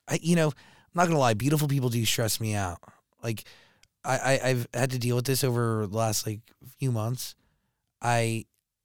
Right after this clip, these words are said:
I find, I, like, I rather, I rather date an ugly person than a really attractive person. Or I rather date a famous person, like, a really, really, really famous person,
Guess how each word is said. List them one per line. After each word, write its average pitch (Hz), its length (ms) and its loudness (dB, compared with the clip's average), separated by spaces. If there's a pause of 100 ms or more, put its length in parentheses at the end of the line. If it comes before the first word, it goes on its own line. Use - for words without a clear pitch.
(160)
I 123 120 -4
find, 139 480 -2
I, 123 100 -6
like, 120 140 -2
I 127 80 0
rather, 131 720 2 (760)
I 151 40 -4
rather 147 300 4
date 135 340 2
an 123 140 2 (100)
ugly 123 380 0
person 104 880 -2
than 117 220 -4
a 113 60 0
really 113 240 0
attractive 110 520 -2
person. 98 680 -6 (520)
Or 123 80 0
I 131 60 4
rather 135 320 4
date 120 440 0 (180)
a 117 40 -8
famous 151 560 2
person, 107 300 0
like, 98 100 -2
a 98 40 0
really, 120 460 2
really, 117 360 4
really 120 300 4
famous 117 360 0
person, 135 420 0